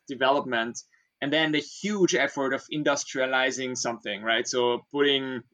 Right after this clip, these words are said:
putting up the production. I mean, we spent millions and years coming up and setting up a production that is today iso nine thousand one certified and audited by, you know, major space, um, platform providers. But, you know,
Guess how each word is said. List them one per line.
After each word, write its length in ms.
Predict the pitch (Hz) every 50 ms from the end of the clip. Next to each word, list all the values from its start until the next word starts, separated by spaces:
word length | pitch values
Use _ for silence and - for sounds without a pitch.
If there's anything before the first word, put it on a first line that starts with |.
| _ -
putting 220 | 160 156 156 151
up 180 | 143 139 - -
the 100 | 139 135
production. 560 | - 147 127 127 131 - - - 127 117 113
I 60 | 117
mean, 120 | 127 123
we 120 | 127 135 139
spent 320 | - - - 160 160 139
millions 580 | 139 143 147 151 160 165 156 147 139 139 131 139
and 100 | 135 127
years 640 | 123 135 143 147 143 135 135 135 139 - - - _ _ _ _ _ _ - -
coming 320 | - - 147 147 151 147 147
up 220 | 139 139 135 -
and 200 | - 131 131 127
setting 340 | - - - 147 151 151 143
up 160 | 139 135 - - -
a 220 | 123 127 127 127 - -
production 680 | - 135 123 135 131 - - - - 127 127 127 135 - _ _ _ _ _ _ _ -
that 120 | 135 131
is 280 | 131 127 - - - -
today 540 | - 143 - 151 156 170 160 156 143 135 - -
iso 280 | 107 120 139 135 - 143
nine 180 | 143 127 127 123
thousand 260 | 131 113 120 135 135
one 160 | 156 196 202
certified 500 | - - 151 147 143 - 139 127 127 131
and 100 | 135 -
audited 420 | - 185 202 160 - - 147 - -
by, 220 | 135 127 123 123
you 180 | 120 120 127 127
know, 160 | 131 127 127
major 520 | 131 135 139 139 147 147 143 143 139 127 127
space, 640 | - - - - 131 131 127 120 - - - - -
um, 480 | 107 101 117 117 117 120 117 120 120 - -
platform 380 | 139 127 127 127 - - 123
providers. 480 | - - 123 151 - - 139 135 131 -
But, 160 | - 135 127 - - -
you 80 | 135
know, 140 | 135 127